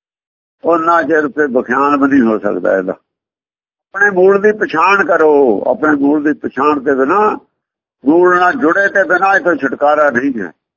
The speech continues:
ਮੂਲ ਨਾਲ ਜੁੜੇ ਤੇ ਹੀ ਛੁਟਕਾਰਾ ਹੈ, ਮੂਲ ਦੀ ਪਛਾਣ ਆਏ ਤੇ ਮੂਲ ਦੇ ਦਰਸ਼ਨ ਬਿਨਾਂ ਛੁਟਕਾਰਾ ਨਹੀਂ।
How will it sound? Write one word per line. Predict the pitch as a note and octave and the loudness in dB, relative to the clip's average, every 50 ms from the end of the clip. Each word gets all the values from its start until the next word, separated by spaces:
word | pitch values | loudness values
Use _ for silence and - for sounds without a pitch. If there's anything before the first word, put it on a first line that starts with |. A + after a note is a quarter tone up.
| _ _ _ _ _ _ _ _ - | _ _ _ _ _ _ _ _ -2
ਮੂਲ | F3 G3+ G3+ G3+ G3+ G3+ | 0 2 4 4 4 2
ਨਾਲ | G3 F#3+ F3 | 2 0 0
ਜੁੜੇ | D3+ D#3+ D#3+ D#3+ D#3+ | 0 0 0 0 0
ਤੇ | D#3 D#3+ D#3+ | 0 0 0
ਹੀ | C#3+ | 0
ਛੁਟਕਾਰਾ | A2+ B2+ B2+ B2+ - A2+ A#2 A#2 A#2+ C#3 D#3 D#3 C#3+ | 0 -2 -4 -4 -2 0 0 2 2 2 2 2 0
ਹੈ, | A2+ - _ _ _ _ _ _ - | -2 -6 _ _ _ _ _ _ -2
ਮੂਲ | D3 E3+ F#3 F3+ F3 | 0 2 2 2 2
ਦੀ | F#3+ F3+ | 0 0
ਪਛਾਣ | F#3 - D#3 - - C3+ D3+ E3 E3 E3 | 0 -2 -6 -4 -2 -2 0 0 0 2
ਆਏ | E3 E3 E3+ E3 | 2 2 0 0
ਤੇ | E3 F3+ F3+ F3+ | 0 0 0 0
ਮੂਲ | D#3+ D#3 D#3 D#3 D3+ C3+ B2 | 0 2 0 2 0 2 0
ਦੇ | C3+ C3 | -2 -2
ਦਰਸ਼ਨ | G#2+ A#2 C#3+ C#3 A#2 D#3+ E3 E3+ | 0 -2 -2 -2 -2 -2 -4 -2
ਬਿਨਾਂ | D#3+ F3 F3+ F3+ F3 E3+ - - - _ _ _ _ _ _ _ _ _ _ _ _ _ _ _ _ _ _ _ _ | -2 -2 0 0 0 -2 -4 -6 -10 _ _ _ _ _ _ _ _ _ _ _ _ _ _ _ _ _ _ _ _
ਛੁਟਕਾਰਾ | A#2 A#2 B2+ - C3+ C#3 C#3 C3+ C3 | -8 -6 -2 0 2 2 2 2 0
ਨਹੀਂ। | A#2+ G#2+ A2+ | -2 -2 -4